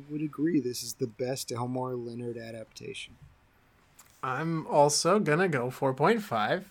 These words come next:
Speaker 2: because I give in to peer pressure and you both gave it that.
Speaker 1: <laughs>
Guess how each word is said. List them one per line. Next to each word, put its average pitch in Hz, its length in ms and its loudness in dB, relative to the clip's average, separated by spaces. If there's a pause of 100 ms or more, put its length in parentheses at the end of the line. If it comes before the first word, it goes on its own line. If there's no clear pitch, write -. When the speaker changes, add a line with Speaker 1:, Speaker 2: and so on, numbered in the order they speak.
(140)
Speaker 2:
because 135 300 0
I 139 80 2
give 135 220 2
in 180 100 4
to 220 80 10
peer 220 180 4
pressure 151 380 0
and 165 120 2
you 185 120 4
both 143 300 2
gave 226 260 6
it 233 140 4
that. 120 320 4 (260)
Speaker 1:
<laughs> - 600 2